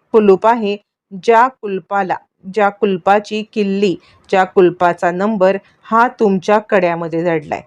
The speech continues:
तुमच्या लक्षामध्ये आहे का की त्या सगळ्यामध्ये काय नंबर होता?" ऋषिकेश म्हणतो, "कुलपाचा नंबर? पण कुलूप कोणतं?" त्यावरती जानकी सांगते, "मग मी खूप विचार केला, तेव्हा मला एक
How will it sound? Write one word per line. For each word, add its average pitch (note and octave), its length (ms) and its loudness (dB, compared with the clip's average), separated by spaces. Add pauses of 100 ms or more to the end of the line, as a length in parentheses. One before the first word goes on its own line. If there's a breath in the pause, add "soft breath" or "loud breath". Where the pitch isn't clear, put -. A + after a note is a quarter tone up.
(380 loud breath)
तुमच्या B3+ 400 2
लक्षामध्ये G#3+ 720 2
आहे F#3 260 2
का F#3 240 -2 (380)
की C4 160 -8
त्या A#3+ 180 4
सगळ्यामध्ये G#3 640 -2
काय F3+ 340 -2
नंबर G3 340 -4
होता?" G3+ 320 -2 (360 soft breath)
ऋषिकेश E4 500 0
म्हणतो, F#4 320 2
"कुलपाचा C#4 680 2
नंबर? E4+ 380 0 (320 soft breath)
पण F4+ 120 0
कुलूप F4 460 2
कोणतं?" A3+ 400 -2 (280)
त्यावरती F#3 500 -4
जानकी E3+ 420 -4
सांगते, A3+ 360 2
"मग F#3+ 240 2
मी G3+ 180 0
खूप C4 360 2
विचार G3+ 400 2
केला, A3 280 2 (340 loud breath)
तेव्हा A3 260 0
मला A#3+ 260 2 (120)
एक G3+ 160 -4